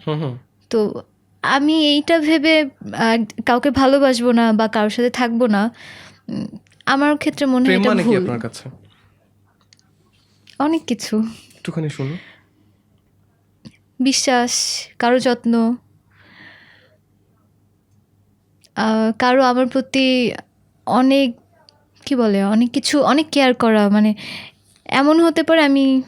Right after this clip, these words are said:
Speaker 2: অসুস্থ,
Speaker 1: হুম, হুম।
Speaker 2: আহ, তখন এমন কাউকে আমি চাবো যে আমার পাশে থাকুক। হয়তো আমার পাশে অনেকে আছে, যে মানুষটা আমার পার্টনার, আমি চাবো শুধুমাত্র সেই আমার সাথে থাকুক একটা সময়,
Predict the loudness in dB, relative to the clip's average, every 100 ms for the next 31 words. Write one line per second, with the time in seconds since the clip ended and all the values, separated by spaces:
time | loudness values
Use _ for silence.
0 | -10 _ -6 -4 0 -2 -2 -4 -4 -4
1 | -8 _ -6 -6 -6 -10 -20 -20 _ _
2 | _ _ _ -8 -6 -2 0 2 0 -2
3 | -8 _ -2 2 2 4 4 2 2 2
4 | 2 2 0 2 0 2 0 0 2 2
5 | 2 0 -2 0 -2 0 -4 -4 -18 _
6 | -4 0 2 0 0 0 2 2 2 0
7 | -2 -4 -6 -6 _ -20 -18 -18 -18 -16
8 | -4 0 2 2 2 2 2 2 2 -2
9 | _ _ _ _ _ _ -4 2 2 4
10 | 2 2 2 2 2 2 0 -2 -2 0
11 | -2 -4 0 2 4 2 2 0 -2 -2
12 | -2 -6 -8 _ _ _ _ _ _ _
13 | -8 -4 0 0 0